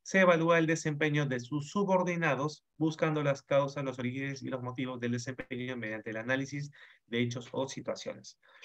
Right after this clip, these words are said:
Entonces acá lo que yo no evalúo es lo que me diga la persona como tal, lo que cree él, sino es sobre evidencias o hechos.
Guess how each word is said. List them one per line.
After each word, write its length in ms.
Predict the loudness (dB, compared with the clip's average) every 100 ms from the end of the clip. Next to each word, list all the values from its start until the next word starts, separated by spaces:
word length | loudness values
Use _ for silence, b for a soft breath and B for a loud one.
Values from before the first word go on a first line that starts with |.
| B
Entonces 320 | 0 2 4
acá 200 | 4 6
lo 140 | 4 2
que 80 |
yo 100 | 0
no 120 | 2 4
evalúo 440 | 4 6 4 6
es 140 | 4
lo 120 | 2 -2
que 120 | -4
me 140 | -4
diga 300 | -4 -2 0
la 160 | -2 -4
persona 800 | -6 -8 -4 -2 -2 -4 -6 -8 -10
como 280 | -10 -10
tal, 520 | 0 2 4 4 2 B B B _
lo 140 | -8
que 160 | -6 -10
cree 580 | -2 2 4 2 2 2
él, 120 | 0 -2
sino 200 | -4 -4
es 80 |
sobre 300 | 0 0 2
evidencias 720 | 0 -2 0 2 2 2 -2 -4
o 160 | -2
hechos. 600 | 0 0 -2 -8 -18 -20